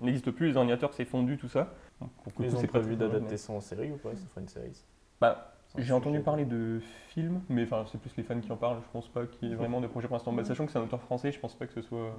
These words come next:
Speaker 2: Ouais.
Speaker 1: Je sais pas si c'est hyper connu, enfin tant connu que ça pour faire un film non plus. Enfin, bref, du coup il y a différents groupes,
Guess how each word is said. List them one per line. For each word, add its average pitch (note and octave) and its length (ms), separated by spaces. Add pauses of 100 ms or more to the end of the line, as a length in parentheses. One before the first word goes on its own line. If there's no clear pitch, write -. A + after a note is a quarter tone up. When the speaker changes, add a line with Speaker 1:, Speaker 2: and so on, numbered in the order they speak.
Speaker 2:
Ouais. A#2 140 (100)
Speaker 1:
Je - 60
sais D#3 40
pas B3 80
si - 80 (140)
c'est A#2 200
hyper A#2 180
connu, B2 340
enfin A2+ 180 (240)
tant C#3+ 120
connu B2 160
que A#2 40
ça C3 80
pour - 140
faire A#2 140
un A2+ 80
film B2 140
non A2+ 120
plus. C#3 160 (180)
Enfin, C3+ 60
bref, C3 160
du B2 80
coup F3 100
il C3 60
y B2 40
a - 20
différents A#2 560
groupes, F3 260